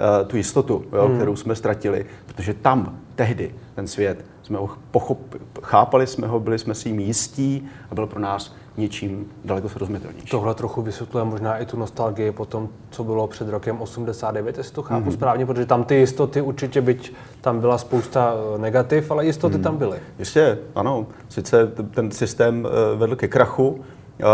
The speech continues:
Speaker 1: dnes je to velmi přesně doloženo, eh, nicméně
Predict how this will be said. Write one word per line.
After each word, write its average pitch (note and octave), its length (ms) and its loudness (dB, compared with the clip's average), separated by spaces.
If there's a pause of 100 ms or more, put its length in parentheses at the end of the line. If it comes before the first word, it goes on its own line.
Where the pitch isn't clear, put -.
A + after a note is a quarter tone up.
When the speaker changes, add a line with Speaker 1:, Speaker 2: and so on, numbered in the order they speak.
(520)
Speaker 1:
dnes A2 320 -2
je A2 60 4
to A2 160 2
velmi A2+ 260 2
přesně A2+ 340 -6
doloženo, A2+ 540 4 (380)
eh, - 40 4 (460)
nicméně A2+ 800 2